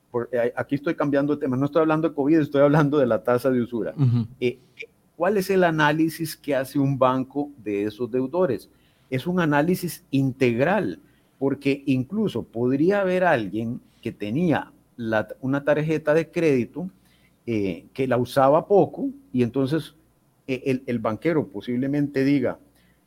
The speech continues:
Speaker 1: "No, eh, él no es rentable para mí en tarjeta de crédito". Ah, pero, eh, tiene certificados de depósito a plazo conmigo,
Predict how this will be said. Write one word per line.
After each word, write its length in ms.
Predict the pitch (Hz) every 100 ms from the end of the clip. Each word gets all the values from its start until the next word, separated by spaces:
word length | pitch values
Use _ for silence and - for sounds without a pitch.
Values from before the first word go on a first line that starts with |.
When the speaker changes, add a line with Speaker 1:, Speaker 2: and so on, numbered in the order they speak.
| _
Speaker 1:
"No, 200 | 170 156
eh, 160 | - 131 -
él 280 | 151 175
no 200 | 180 185
es 180 | 185 180
rentable 640 | 180 180 151 160 170 185
para 260 | 180 135 110
mí 400 | 120 156 135 160 - _ _ _
en 200 | 123 117
tarjeta 380 | 101 101 107 95
de 60 | 110
crédito". 400 | 151 170 - -
Ah, 140 | 123
pero, 240 | 120 104 - _ _ _ _ _ _
eh, 160 | - 117 _ _ -
tiene 260 | 117 117
certificados 760 | 139 160 123 110 104 - 117 135
de 100 | 120
depósito 540 | 110 - 120 135 131
a 80 | 117
plazo 300 | - 95 113
conmigo, 560 | - 107 156 196 127